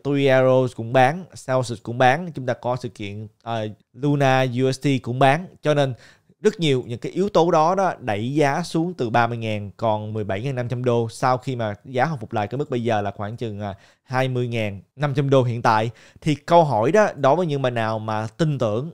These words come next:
là cái mức giá này đã chưa phải là đáy, mà chúng ta sẽ thấy là giá của B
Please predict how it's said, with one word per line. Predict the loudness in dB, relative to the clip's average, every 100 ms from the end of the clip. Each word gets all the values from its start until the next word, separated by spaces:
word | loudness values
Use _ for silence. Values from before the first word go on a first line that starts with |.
| -8
là | -2 -2
cái | -2 -4
mức | -4 0
giá | 2 2
này | 2 -2
đã | 0
chưa | -4 -2 -4
phải | -2 -4
là | 0
đáy, | 2 2 0 -10 -20 -12
mà | -8
chúng | -6 0
ta | 0
sẽ | 0 -6 -10
thấy | -4 0 0 -2 _ -8
là |
giá | 0 2 2
của |
B | 2